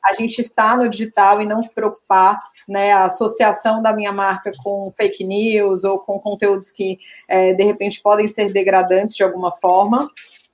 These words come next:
E eu acho também que teve alguns... a M Labs soltou aqui uma, um, uma, um gráfico sobre estratégias que são apostas pra dois mil e vinte e um, né?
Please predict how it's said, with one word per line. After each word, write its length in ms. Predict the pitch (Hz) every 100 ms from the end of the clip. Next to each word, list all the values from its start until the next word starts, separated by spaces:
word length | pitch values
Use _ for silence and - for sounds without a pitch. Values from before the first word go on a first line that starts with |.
| - _ -
E 480 | 247 269 269 269 254
eu 180 | 240
acho 440 | 233 285 294 - 240
também 560 | 202 196 208 254 226 - _ _ _ _
que 80 | -
teve 260 | 247 254 254
alguns... 640 | 247 247 349 349 - - - 202 208
a 140 | 208 233
M 120 | 254
Labs 360 | 233 214 - -
soltou 460 | 240 202 - 208
aqui 180 | 190 -
uma, 340 | 190 185 175 -
um, 440 | 185 180 180 175 - _
uma, 460 | 185 185 185 180 -
um 220 | 180 175
gráfico 580 | 175 208 214 196 - -
sobre 300 | 190 214 202
estratégias 640 | 214 214 214 214 220 220 220
que 360 | - 214 202 - _
são 220 | - - 220
apostas 580 | 240 226 214 214 226
pra 140 | - 214
dois 180 | 214 214
mil 120 | 214
e 40 |
vinte 300 | 214 220 220
e 80 | 262
um, 240 | 226 180
né? 240 | 180 190